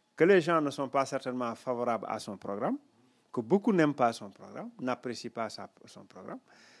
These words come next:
S'il s'entête, il sera battu à plate couture.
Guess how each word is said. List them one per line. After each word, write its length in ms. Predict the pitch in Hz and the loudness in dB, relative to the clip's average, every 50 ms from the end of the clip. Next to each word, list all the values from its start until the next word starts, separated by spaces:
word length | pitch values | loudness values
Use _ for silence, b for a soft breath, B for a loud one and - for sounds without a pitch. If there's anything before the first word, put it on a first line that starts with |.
| b b b b _ _ | b b b b _ _
S'il 340 | - - - - 208 202 180 | -14 -10 -2 2 2 2 2
s'entête, 460 | - - 165 151 131 - 202 262 - - _ _ _ _ _ _ _ _ - | 4 2 2 2 4 4 4 4 4 -2 _ _ _ _ _ _ _ _ -8
il 100 | - 120 | -8 -6
sera 220 | - 123 123 165 | -2 0 2 2
battu 280 | 180 143 151 - - - | 4 2 0 2 2 0
à 100 | - 131 | 0 0
plate 260 | - 151 175 190 - | 0 -2 -4 -4 -4
couture. 380 | - 196 - 123 98 - - | -10 -14 -14 -14 -18 -18 -20